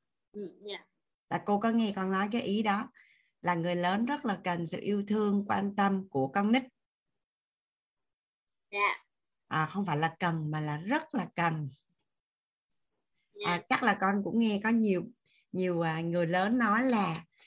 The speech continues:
Speaker 2: à, đi làm á, cho dù bao nhiêu mệt mỏi, căng thẳng như thế nào á, về nhà chỉ nhìn thấy con là nó tan biến hết.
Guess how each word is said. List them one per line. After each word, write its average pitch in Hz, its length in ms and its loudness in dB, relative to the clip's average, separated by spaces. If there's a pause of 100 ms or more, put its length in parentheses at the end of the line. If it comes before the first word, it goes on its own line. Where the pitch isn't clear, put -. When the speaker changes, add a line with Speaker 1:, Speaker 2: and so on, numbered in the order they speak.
(160)
Speaker 2:
à, 175 140 -2
đi 214 240 2
làm 180 400 2
á, 226 200 -2
cho 214 100 0
dù 196 260 -2
bao 226 240 4
nhiêu 233 280 6
mệt 196 220 2 (120)
mỏi, - 300 -2
căng 208 240 0
thẳng 202 220 -4
như 202 100 -2
thế 226 100 2
nào 185 300 2
á, - 120 -8 (420)
về 180 260 6
nhà 170 260 0
chỉ 156 120 -4
nhìn 175 280 -2
thấy 226 180 -4
con 202 240 2
là 175 80 -4
nó 202 220 -4
tan 233 440 6
biến 240 280 4
hết. 294 380 0